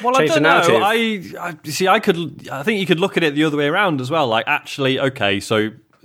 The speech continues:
Speaker 1: my, you know, PlayStation's, like, won this generation or whatever, but actually, Microsoft has really pulled it around quite a lot as we get towards the end. Like, I think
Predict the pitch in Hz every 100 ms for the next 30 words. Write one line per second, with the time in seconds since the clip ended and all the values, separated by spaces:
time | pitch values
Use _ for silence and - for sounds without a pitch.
0 | - _ _ 147 143 139 139 123 165 151
1 | 147 139 131 120 117 - 110 113 113 110
2 | - 110 104 98 98 - 101 98 98 98
3 | 98 98 98 95 - - - _ - 120
4 | 127 127 - 120 113 117 120 113 - -
5 | 127 123 110 123 120 110 101 - - 117
6 | 104 98 101 104 98 90 - 110 104 101
7 | 101 104 95 - 98 98 104 - 98 92
8 | 101 101 98 90 90 110 101 117 113 101
9 | -